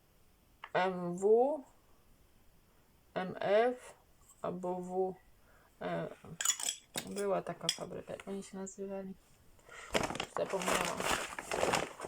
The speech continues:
Dobra. Nożyk, nożyki zawsze się przydają.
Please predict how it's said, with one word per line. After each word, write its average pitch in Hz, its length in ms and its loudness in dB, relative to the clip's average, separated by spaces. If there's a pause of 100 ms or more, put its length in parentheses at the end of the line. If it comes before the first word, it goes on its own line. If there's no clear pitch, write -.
Dobra. - 280 -4 (340)
Nożyk, 247 540 4 (100)
nożyki 247 480 -2
zawsze 202 540 4
się 202 160 -4
przydają. 214 640 4